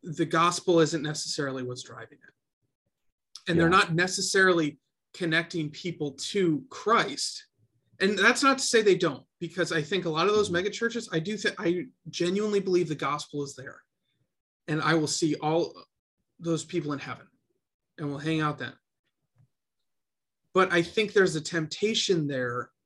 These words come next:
Speaker 1: to make it about us. So w-, what's our driving force? Is it the gospel? No, we're, we're trying to be a successful church. It's, well, well, they're not disconnected, but don't put the cart before the horse, if that makes sense.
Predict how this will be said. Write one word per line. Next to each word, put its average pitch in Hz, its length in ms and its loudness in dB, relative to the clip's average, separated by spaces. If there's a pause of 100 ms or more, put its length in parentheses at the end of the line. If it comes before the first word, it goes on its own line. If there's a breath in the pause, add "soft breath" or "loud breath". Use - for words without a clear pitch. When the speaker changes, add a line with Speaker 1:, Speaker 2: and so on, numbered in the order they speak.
(360)
Speaker 1:
to - 120 -6
make 180 300 2
it 165 100 4
about 135 400 -6
us. - 500 -8 (500)
So 147 520 0 (300)
w-, 185 240 2
what's 175 320 2
our 165 240 4
driving 151 400 -2
force? 143 380 -6
Is 147 120 -6
it 135 60 -12
the 135 80 -10
gospel? 170 440 0
No, 160 220 2
we're, 135 200 -2
we're 143 100 -6
trying 143 280 -4
to 139 60 -6
be 139 120 -4
a 135 60 -6
successful - 500 -14
church. - 280 0
It's, 156 140 -10
well, 196 280 2
well, 233 440 0 (1700)
they're 214 200 4
not 247 240 2
disconnected, 202 760 0
but 165 180 -2 (640)
don't 196 220 0
put 196 160 -6
the 170 60 -2
cart 175 300 -4
before 147 260 -8
the 127 60 -8
horse, 139 380 -6
if 131 80 -20
that 131 160 -10
makes 127 240 -12
sense. - 380 -16